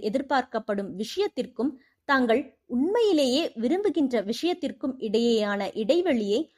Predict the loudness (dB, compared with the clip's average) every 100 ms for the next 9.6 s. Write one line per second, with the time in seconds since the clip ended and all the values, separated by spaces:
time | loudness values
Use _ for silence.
0 | _ _ 0 4 4 4 2 0 -2 -8
1 | -6 -4 -4 -4 -6 -2 -2 -2 -4 _
2 | _ _ 0 4 6 6 4 2 0 0
3 | 0 0 2 0 -2 -6 -6 -4 -4 -6
4 | _ -4 -2 -2 -4 _ _ -2 2 4
5 | 4 2 2 0 2 2 2 2 2 2
6 | 0 -4 -10 -4 0 2 2 2 0 -4
7 | -4 -4 0 -2 -2 _ _ _ -8 -6
8 | 0 4 4 2 -2 -4 0 0 0 -4
9 | -6 -6 -2 0 0 -2